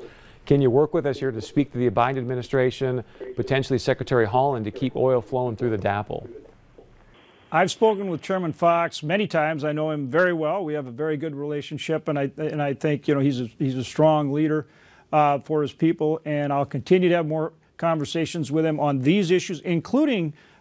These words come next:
Speaker 2: uh, Dakota Access Pipeline. And I've been working very, very hard. Uh, just had a conversation with General Spellman along with, uh, Senator Kramer. We talked to him just yesterday. He's the, the general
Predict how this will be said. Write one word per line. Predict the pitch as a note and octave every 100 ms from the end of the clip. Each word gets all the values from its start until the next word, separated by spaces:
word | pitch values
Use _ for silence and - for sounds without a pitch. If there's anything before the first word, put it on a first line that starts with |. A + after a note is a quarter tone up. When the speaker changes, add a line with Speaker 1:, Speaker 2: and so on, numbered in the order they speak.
| -
Speaker 2:
uh, | D#3
Dakota | D3+ C#3+ E3+
Access | D#3 C#3+ - C#3
Pipeline. | - D3+ C#3+ D3 C#3+ D3
And | D#3 D#3+
I've | D#3+
been | D#3
working | E3 D#3 D#3 C#3+ B2
very, | A#2 F#3 A3 G#3 D#3+
very | D3 C#3+ B2+
hard. | C#3 C#3 C3+ B2+ - _ _ _
Uh, | D3 C#3
just | C3+ D#3 -
had | D#3
a |
conversation | D3+ D#3+ D3+ - D#3+ D#3 D#3+
with | C#3+
General | A#2+ C#3+ B2+
Spellman | - - F3+ F3+ F3+
along | D3+ C#3+ C#3
with, | A#2+ -
uh, | C#3
Senator | - D#3 C#3+ C3
Kramer. | - E3 E3 E3 - _ _ -
We |
talked | - E3 D#3+
to | E3
him | D#3
just | C#3+ -
yesterday. | C3+ D3+ - E3+ E3+
He's | D3+ D#3
the, | - C3+ B2+ - _
the | - C3+ B2
general | A2 C#3+ E3 F3 F#3+ G#3